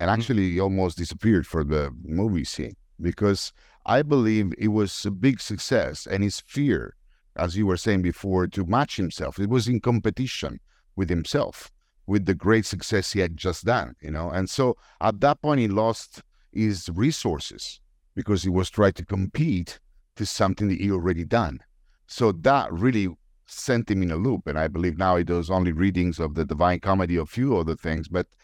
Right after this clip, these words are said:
Speaker 1: he's not really out there doing other movies. And, and because he thinks probably, I don't know what he thinks, but, you know, it looks like he went to the top and he's afraid to try again because he might not be as good, you know,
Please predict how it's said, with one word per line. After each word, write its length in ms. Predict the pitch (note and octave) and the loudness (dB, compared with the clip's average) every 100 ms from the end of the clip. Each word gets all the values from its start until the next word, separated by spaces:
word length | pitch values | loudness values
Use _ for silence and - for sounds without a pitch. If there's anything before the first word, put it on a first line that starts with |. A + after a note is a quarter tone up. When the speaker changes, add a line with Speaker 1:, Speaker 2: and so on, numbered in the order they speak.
| _ _ | _ _
Speaker 1:
he's 260 | G#2+ A2 - | 0 0 2
not 260 | C3+ F#2+ | 2 2
really 320 | F2+ B2 A2+ F#2+ | 2 2 2 2
out 220 | A#2+ A2+ | 2 0
there 240 | E2 D2+ | -2 -2
doing 240 | D2 F#2 F#2 | -2 -2 0
other 160 | E2+ | -2
movies. 480 | E2+ A#2 C3+ F2 D2+ | -2 -2 0 -2 -2
And, 160 | F2 D#2+ _ | -4 -4 _
and 300 | - F2 F#2+ | -4 -2 -2
because 320 | F#2 G#2 F#2 | -2 -2 -2
he 120 | F#2+ G2+ | -2 -2
thinks 460 | - A2+ G2+ - - - | 0 -2 -2 -10 -14 -2
probably, 360 | G#2 A2+ G2+ | 0 2 2
I 60 | G#2+ | 2
don't 80 | A#2+ | 2
know 80 | |
what 160 | E2+ D#2+ | 0 -2
he 60 | D2+ | -2
thinks, 240 | G2 - | -2 -2
but, 180 | G2+ E2 _ _ - | -4 -6 _ _ -2
you 100 | A2+ | 0
know, 100 | F#2+ | 2
it 140 | A2+ | 2
looks 240 | C3+ D#3 | 0 0
like 180 | G#2+ F#2 | 0 2
he 160 | A2+ A2 | 2 0
went 240 | G#2+ A2 | 0 -2
to 60 | A2 | -2
the 100 | G2+ | -2
top 340 | D#3+ C#3 G2 - _ - | 0 0 -2 -4 _ -4
and 100 | G2+ | 0
he's 140 | G2+ | 0
afraid 420 | F2+ - A#2 A2+ G2 | -2 -2 2 2 2
to 80 | |
try 240 | F2+ G2+ G#2 | -2 2 2
again 580 | G2+ G#2 G#2+ F2 F2 F#2 | 2 2 2 2 0 -2
because 360 | F2 F#2 E2+ | -4 -4 -6
he 80 | F2 | -2
might 240 | F2+ F2+ | 0 2
not 180 | F2 E2+ | 0 -2
be 300 | E2+ E2+ D#2 - _ _ _ - | -2 0 -2 -8 _ _ _ 0
as 460 | G#2+ G#2+ - - _ _ | 2 0 -6 -14 _ _
good, 280 | A2 G2 A#1 _ | -20 -18 -18 _
you 80 | C#2+ | _
know, 80 | C#2+ | -20